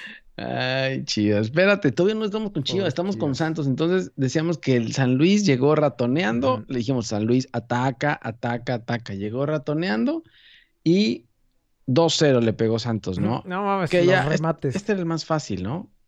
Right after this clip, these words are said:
Speaker 2: Y pudieron haber
Speaker 1: Sí, no,
Speaker 2: sido
Speaker 1: los
Speaker 2: varios más, güey.
Speaker 1: rematotearon, güey. Los rematotearon por todos lados.
Speaker 2: Sí.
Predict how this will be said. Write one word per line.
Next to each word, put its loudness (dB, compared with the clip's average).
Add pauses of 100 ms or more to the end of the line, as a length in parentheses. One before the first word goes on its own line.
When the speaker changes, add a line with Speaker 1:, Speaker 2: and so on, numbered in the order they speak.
(180)
Speaker 2:
Y -4
pudieron 2
haber 4
Speaker 1:
Sí, 2
no, 4
Speaker 2:
sido 4
Speaker 1:
los 4
Speaker 2:
varios 2
más, 2
güey. 4
Speaker 1:
rematotearon, -2
güey. -2 (100)
Los 2
rematotearon -2
por -2
todos 0
lados. -4
Speaker 2:
Sí. -16